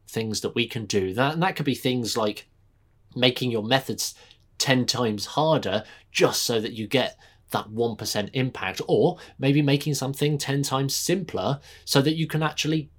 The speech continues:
stretch and go further. Like, maybe you've got this incredible routine with a deck of cards that any freely named card is the one reversed in the deck, and you do that by, uh, a gimmickless approach, and you do a piece of sleight of hand to make that happen. Well,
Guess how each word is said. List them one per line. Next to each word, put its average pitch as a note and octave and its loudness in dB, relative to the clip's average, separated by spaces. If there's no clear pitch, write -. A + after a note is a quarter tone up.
stretch - -2
and D3+ 0
go D3 2
further. A3 -2
Like, A#2+ 0
maybe C#3 2
you've B2+ -4
got D3 0
this A2+ -4
incredible A#2 -2
routine A2 -4
with G2+ -8
a G2 -8
deck - -2
of G#2+ -10
cards C#3 -2
that G#2+ -4
any C3 0
freely B2 -2
named G#2+ -2
card C3 -2
is A2+ 0
the A#2 2
one B2+ 2
reversed A2+ 0
in G#2+ -2
the G2+ -2
deck, - 0
and G#2 -2
you A2 0
do B2 2
that A2+ -4
by, G#2 0
uh, B2 -10
a A2+ -16
gimmickless C3+ 0
approach, C3+ -2
and G#2+ -6
you G2+ -6
do A#2 2
a A2 2
piece - -4
of - -8
sleight A2 0
of G2 -4
hand A#2 -4
to G#2+ -6
make G#2+ -2
that G#2 -4
happen. - -8
Well, D#3 2